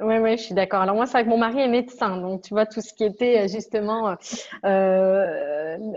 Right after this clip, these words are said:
médical, environnement médical, et puis de toute façon, avec ma première grossesse, euh, il y avait eu quand même des soucis, donc, euh, j'avais eu, euh, dû vraiment avoir, euh, l'intervention de, euh, de, de, de gynécologue, euh, voilà, pour m'aider. Euh, mon enfant avait une trop grosse tête,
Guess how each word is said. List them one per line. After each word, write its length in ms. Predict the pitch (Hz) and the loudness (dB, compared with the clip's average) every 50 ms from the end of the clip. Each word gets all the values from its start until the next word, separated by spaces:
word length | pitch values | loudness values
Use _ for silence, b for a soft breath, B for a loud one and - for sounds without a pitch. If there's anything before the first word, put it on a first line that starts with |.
| 135 170 185 147 - 233 | -8 -10 -10 -10 -4 0
médical, 560 | 233 233 254 220 233 247 240 - 247 240 247 | 2 4 4 6 4 4 2 2 0 2 2
environnement 500 | 240 226 220 254 233 254 240 240 233 226 | 2 2 0 0 0 2 2 2 2 2
médical, 440 | 226 226 220 196 208 - - 269 262 | 2 2 0 0 -2 -2 0 0 2
et 60 | 247 233 | 0 0
puis 100 | - 226 | 0 -2
de 40 | |
toute 100 | - 226 | -2 -2
façon, 220 | 202 220 196 - 247 | -2 -2 0 0 -2
avec 100 | 233 - | -4 -4
ma 80 | 214 190 | -4 -6
première 320 | - - 220 214 214 208 | -4 -4 -4 -4 -4 -4
grossesse, 540 | 190 180 185 185 180 - 220 214 214 - - | -6 -6 -8 -8 -8 -6 -6 -6 -6 -8 -8
euh, 60 | 185 | -8
il 60 | 175 | -6
y 40 | 180 | -6
avait 180 | 180 170 180 180 | -8 -8 -8 -8
eu 220 | 180 175 175 170 - | -8 -8 -10 -12 -12
quand 100 | - 180 | -12 -10
même 100 | 180 190 | -6 -6
des 100 | 180 180 | -6 -6
soucis, 420 | 175 - - 180 - - - 214 | -6 -8 -16 -18 -16 -12 -10 -8
donc, 280 | 202 175 156 151 - - | -8 -8 -10 -10 -10 -10
euh, 80 | 156 156 | -8 -8
j'avais 260 | 165 156 151 165 165 | -8 -8 -6 -8 -8
eu, 220 | 175 185 196 180 | -8 -8 -8 -8
euh, 60 | 160 151 156 160 _ _ _ _ | -8 -10 -14 -20 _ _ _ _
dû 200 | 165 165 - 196 | _ -14 -12 -12
vraiment 320 | 190 - 190 180 185 190 190 | -10 -8 -8 -8 -6 -6 -6
avoir, 320 | 180 170 175 180 175 175 | -6 -6 -8 -10 -10 -10
euh, 80 | 165 160 160 | -14 -16 -16
l'intervention 600 | 165 170 170 175 165 165 165 165 - - - 175 175 | -18 -18 -14 -14 -14 -12 -14 -16 -18 -20 -18 -16 -16
de, 80 | 160 - _ _ _ _ _ _ _ _ _ _ _ - 170 | -16 -18 _ _ _ _ _ _ _ _ _ _ _ -18 -16
euh, 80 | 156 156 | -14 -14
de, 240 | 156 151 160 151 156 | -14 -12 -12 -12 -12
de, 380 | 151 151 160 156 156 156 151 156 | -12 -12 -12 -10 -10 -12 -12 -14
de 60 | 151 | -14
gynécologue, 680 | 151 156 165 165 170 165 - 180 170 170 170 175 170 165 | -12 -10 -8 -8 -8 -8 -8 -8 -6 -6 -6 -6 -8 -10
euh, 60 | 147 143 | -10 -10
voilà, 240 | 160 151 156 156 156 | -8 -8 -8 -8 -10
pour 200 | - - 156 147 | -10 -12 -12 -10
m'aider. 380 | 147 151 156 170 202 190 165 | -10 -8 -4 -4 -4 -2 -4
Euh, 80 | 151 147 | -6 -8
mon 160 | 151 151 143 | -10 -12 -12
enfant 200 | 143 147 _ - | -14 -16 _ -16
avait 220 | 151 135 131 131 - | -16 -16 -16 -16 -18
une 260 | - 202 _ - 165 | -18 -20 _ -20 -20
trop 160 | - - - 165 | -14 -10 -10 -10
grosse 260 | - 151 143 - - | -10 -10 -16 -10 -6
tête, 160 | - 233 285 | -4 -4 -4